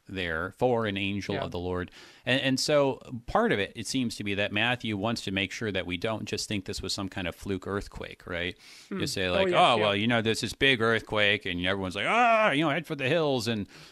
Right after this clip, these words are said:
Speaker 1: you know, but it was just, that's all it was. So we wanna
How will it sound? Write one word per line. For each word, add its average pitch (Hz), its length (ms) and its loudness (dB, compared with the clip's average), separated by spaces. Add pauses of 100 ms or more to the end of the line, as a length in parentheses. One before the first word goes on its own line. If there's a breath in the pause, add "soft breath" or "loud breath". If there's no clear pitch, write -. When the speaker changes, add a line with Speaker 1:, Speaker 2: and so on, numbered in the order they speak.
(180 loud breath)
Speaker 1:
you 120 100 0
know, 104 240 4
but 107 160 -2
it 98 80 -2
was 101 80 -4
just, - 200 -4
that's 95 200 -2
all 90 140 -2
it 85 100 -6
was. 85 320 0
So 107 400 -2 (160)
we 131 160 0
wanna 123 500 0